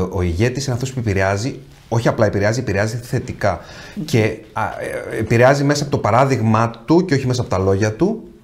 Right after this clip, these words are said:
Speaker 1: Και επηρεάζει υπηρετώντας τις ανάγκες των ανθρώπων. Ο μόνος τρόπος για να συμπαθήσει κάποιος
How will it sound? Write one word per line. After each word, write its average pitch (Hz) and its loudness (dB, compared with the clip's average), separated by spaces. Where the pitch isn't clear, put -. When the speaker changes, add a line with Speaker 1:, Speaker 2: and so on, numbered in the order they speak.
Speaker 1:
Και 127 2
επηρεάζει 117 4
υπηρετώντας 147 2
τις - -4
ανάγκες 139 2
των 123 0
ανθρώπων. 110 2
Ο 101 0
μόνος 156 2
τρόπος 160 2
για 107 0
να 104 2
συμπαθήσει 107 -2
κάποιος 123 -2